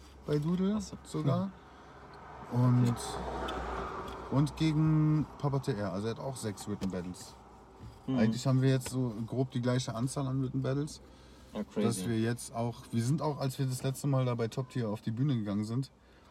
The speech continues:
Speaker 1: wollten wir einfach nur hingehen und uns den Abend angucken.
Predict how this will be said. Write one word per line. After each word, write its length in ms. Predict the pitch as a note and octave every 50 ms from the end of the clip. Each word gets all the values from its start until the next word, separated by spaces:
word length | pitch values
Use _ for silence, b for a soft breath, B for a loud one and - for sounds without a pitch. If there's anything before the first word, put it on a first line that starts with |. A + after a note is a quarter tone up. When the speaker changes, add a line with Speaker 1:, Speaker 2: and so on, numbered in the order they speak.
| B B _ -
Speaker 1:
wollten 240 | - B2 B2+ C#3 C3
wir 80 | C3+
einfach 200 | B2 C3+ B2 B2+
nur 120 | B2 C3 A#2+
hingehen 380 | B2+ C3+ C#3 B2 A#2+ A#2+ C3
und 220 | A#2 G2+ G#2+ - -
uns 220 | G#2+ G#2+ - -
den 120 | - G#2+ G2+
Abend 260 | F#2+ A2 A2+ G#2+ -
angucken. 480 | G2+ G#2 G2+ A2+ G#2+ - B2+ C#3+ D#3+